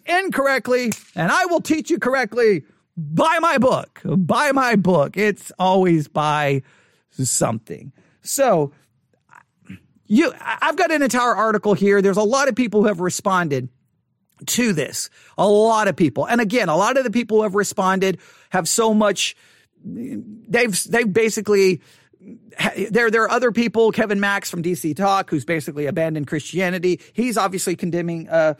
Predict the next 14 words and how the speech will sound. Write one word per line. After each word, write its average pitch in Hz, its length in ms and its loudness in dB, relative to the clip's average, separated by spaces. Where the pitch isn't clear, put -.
what - 340 -4
Cooper 170 320 -4
did. 151 440 0
Derek 202 340 0
Webb 214 300 2
from 165 160 -10
Cadam-, 190 360 -4
Cadam's 175 380 -6
Call, 196 480 0
uh, - 240 -4
who 151 220 -2
basically 175 480 -2
abandoned 156 340 -2
Christianity. 156 600 -6